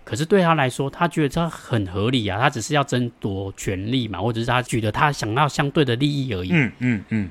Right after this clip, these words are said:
Speaker 1: 所以通常不会有人觉得小人说，“哎，我很小人。”通常不会有这种人。
Speaker 2: 嗯，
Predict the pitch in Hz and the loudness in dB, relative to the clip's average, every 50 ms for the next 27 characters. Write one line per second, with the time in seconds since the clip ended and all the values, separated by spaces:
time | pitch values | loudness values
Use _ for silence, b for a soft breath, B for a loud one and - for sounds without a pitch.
0 | - _ - - 220 233 185 - - 202 226 226 - - 139 120 113 - 135 147 | -8 _ 4 6 6 6 6 4 2 4 4 4 4 2 2 2 2 2 4 6
1 | 196 208 180 139 117 107 104 98 95 - - 139 156 143 117 - - 104 101 101 | 6 6 4 2 0 0 -2 -4 -4 0 2 2 2 2 2 0 0 0 0 0
2 | 104 104 120 143 - 196 220 208 175 160 170 156 139 139 139 - - 113 95 92 | -2 0 0 0 4 4 4 4 6 4 4 4 4 4 2 0 -2 -4 -4 -6
3 | 92 95 - - - - 165 180 170 - 131 98 92 - 101 110 131 123 101 90 | -10 -12 -16 -8 -2 0 2 2 2 2 0 -2 0 0 0 2 2 2 0 -2
4 | - 131 117 101 90 82 82 87 127 156 131 107 104 | -2 -2 -2 -2 -4 -6 -8 -8 -8 -8 -8 -8 -10